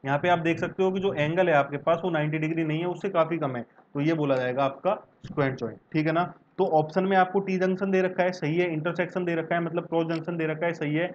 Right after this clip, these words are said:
स्क्वेंट junction दे रखा है, सही है। आपके पास I junction type का कोई भी connection या कोई भी junction brick machinery में नहीं होता, तो आपका option ए क्या हो जाएगा यहाँ पे,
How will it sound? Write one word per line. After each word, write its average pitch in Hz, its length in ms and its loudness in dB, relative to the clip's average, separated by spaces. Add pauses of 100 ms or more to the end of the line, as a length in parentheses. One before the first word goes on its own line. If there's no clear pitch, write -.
(240)
स्क्वेंट 175 340 -2
junction 160 320 -2
दे 151 100 0
रखा 143 220 -2
है, 160 80 4
सही 135 240 -2
है। 120 100 0 (280)
आपके 160 220 4
पास 196 240 2 (100)
I 185 260 6
junction 185 400 0
type 147 300 2
का 180 120 2
कोई 151 240 0
भी 175 160 0
connection 151 480 -4
या 175 140 0
कोई 143 220 -4
भी 160 140 -2
junction 139 380 -4
brick 139 200 -4
machinery 139 360 -4
में 143 80 -4
नहीं 131 240 -4
होता, 160 340 2
तो - 380 -6
आपका 143 300 4
option 151 400 2
ए 156 120 0
क्या 160 140 -2
हो 151 120 2
जाएगा 135 280 0
यहाँ 127 200 -2
पे, 175 140 -2